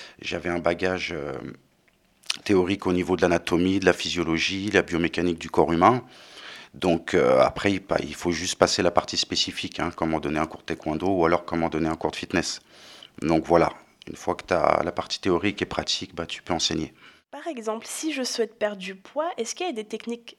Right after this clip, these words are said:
Speaker 2: à privilégier ? Est-ce que tu peux nous dire un peu une séance type, même si je sais que c'est assez complexe ? Enfin, voilà, il faut un certain nombre d'éléments pour la définir, cette séance.
Speaker 1: Alors, mes techniques, bon, j'ai fait, comme j'ai dit tout à l'heure, j'ai fait six ans de régime,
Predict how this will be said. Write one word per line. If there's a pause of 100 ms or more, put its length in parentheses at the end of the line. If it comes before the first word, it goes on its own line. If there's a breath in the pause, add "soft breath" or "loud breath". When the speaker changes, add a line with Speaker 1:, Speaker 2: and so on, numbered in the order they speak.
Speaker 2:
à
privilégier ?
Est-ce
que
tu
peux
nous
dire
un
peu
une
séance
type,
même
si
je
sais
que
c'est
assez
complexe ?
Enfin,
voilà,
il
faut
un
certain
nombre
d'éléments
pour
la
définir,
cette
séance.
Speaker 1:
Alors,
mes
techniques,
bon,
j'ai
fait,
comme
j'ai
dit
tout
à
l'heure,
j'ai
fait
six
ans
de
régime,